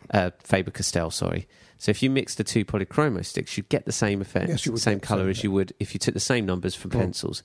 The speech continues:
Speaker 2: Yep.
Speaker 1: So in fact, what he's saying is if you wanted to create a, a, a background
Speaker 2: Mm.
Speaker 1: and you had these two colours,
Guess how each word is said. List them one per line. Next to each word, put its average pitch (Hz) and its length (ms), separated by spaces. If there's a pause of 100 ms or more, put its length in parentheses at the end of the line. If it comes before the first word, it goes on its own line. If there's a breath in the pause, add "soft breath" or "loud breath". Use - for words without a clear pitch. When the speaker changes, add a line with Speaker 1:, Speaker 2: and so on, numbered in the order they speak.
(160 loud breath)
Speaker 2:
Yep. 117 240
Speaker 1:
So 139 80
in 180 220
fact, - 340
what 156 120
he's 135 100
saying 127 260
is 107 140
if 131 100
you 165 80
wanted 147 160
to - 60
create 120 280
a, 113 60 (260)
a, 98 240 (260)
a 107 40
background - 680 (120)
Speaker 2:
Mm. 117 200 (140 loud breath)
Speaker 1:
and 104 160
you 104 120
had 101 260
these 104 220
two 92 220
colours, - 540